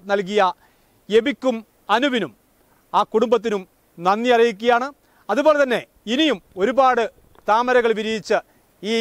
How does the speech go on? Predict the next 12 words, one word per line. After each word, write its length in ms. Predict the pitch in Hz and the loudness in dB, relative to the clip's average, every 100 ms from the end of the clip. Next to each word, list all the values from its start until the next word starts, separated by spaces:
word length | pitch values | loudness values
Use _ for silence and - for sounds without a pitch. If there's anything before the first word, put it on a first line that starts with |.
| 226 | -2
കുടുംബം 320 | 214 226 208 202 - - | 0 2 2 -2 -6 -6
സന്തോഷപ്രദമായ 680 | 220 254 254 214 214 208 202 170 | 0 0 0 -2 0 0 0 -4
ജീവിതം 260 | 226 226 | -6 -2
നയിക്കട്ടെ 300 | 220 214 208 208 | -2 -2 -2 -2
എന്ന് 140 | 196 180 180 | -2 -4 -2
ആശംസിച്ചുകൊണ്ട് 600 | 214 247 - 240 214 196 143 _ _ _ _ 190 | -2 -2 -4 -4 0 0 -2 _ _ _ _ -4
ഇന്ന് 140 | 220 | -2
ഈ 20 | 208 | 0
വീഡിയോ 160 | 233 240 | 2 2
അവസാനിപ്പിക്കുകയാണ്. 640 | 233 262 240 226 262 254 269 _ _ _ _ 208 | 2 0 -2 -2 0 0 -4 _ _ _ _ -4
മറ്റൊരു 240 | 254 339 330 | -2 -2 -2
വിഷയമായി 360 | 330 302 285 | 0 0 0